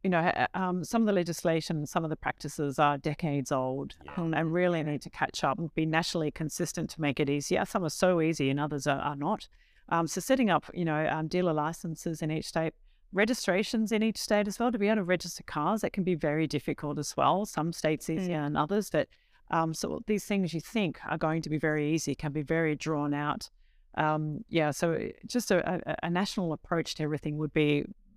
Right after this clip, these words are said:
Speaker 1: um, much easier, uh, just for businesses to, to navigate and to be able to be more nimble and to set up faster and, and more easily.
Speaker 2: Make it, it'll make it, um,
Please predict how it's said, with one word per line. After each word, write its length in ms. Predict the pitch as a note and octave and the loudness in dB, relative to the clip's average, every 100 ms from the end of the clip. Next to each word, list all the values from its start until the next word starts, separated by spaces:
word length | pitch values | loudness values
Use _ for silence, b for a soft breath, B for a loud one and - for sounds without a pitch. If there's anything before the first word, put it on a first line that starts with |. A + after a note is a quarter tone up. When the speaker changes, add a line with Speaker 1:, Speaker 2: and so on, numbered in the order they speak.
| - | -4
Speaker 1:
um, 280 | D3+ C#3+ | -2 0
much 280 | D3+ - - | 0 -2 0
easier, 360 | D#3+ C#3+ - C4+ - _ _ _ - | 2 2 0 -2 -4 _ _ _ 0
uh, 160 | D#3+ | 0
just 240 | D#3 F3 - | 2 -2 0
for 100 | E3 | 0
businesses 560 | C#3+ G3 G#3 - D#3+ - | 2 -2 -2 -2 -4 -2
to, 280 | E3+ D3+ D3 | -2 -2 -2
to 140 | D#3 | -2
navigate 640 | C#3+ C#3+ C#3+ D3+ A#3+ - - - - - | 0 0 0 0 -2 -4 -14 -20 -14 -2
and 320 | D#3 D3+ D3 | 0 0 -2
to 80 | - | 0
be 140 | D3+ | 2
able 160 | D3 D#3+ | 4 2
to 80 | C#3+ | 0
be 140 | D3 | 0
more 220 | D3 D#3 D3+ | 0 -2 0
nimble 420 | D3 D#3 D#3 C#3 | 0 0 2 2
and 160 | C#3 | 0
to 80 | C#3 | -2
set 220 | - D#3+ | -4 -2
up 120 | D3+ - | -2 -2
faster 520 | - C#3+ D3 - C#3 | -2 -2 -2 -6 -6
and, 160 | C3+ C#3 | -4 -4
and 140 | C#3+ | -6
more 200 | C#3 C#3 | -6 -4
easily. 360 | C#3 - D3 D3 _ _ _ _ _ _ _ | -4 -4 -6 -8 _ _ _ _ _ _ _
Speaker 2:
Make 220 | B2+ C3 | 2 4
it, 160 | F#2 F2+ - | 4 0 0
it'll 180 | G#2 | 2
make 260 | G#2 A2+ G#2+ | 4 4 4
it, 120 | F2+ | 2
um, 280 | E2+ D#2+ D#2+ | 2 0 -2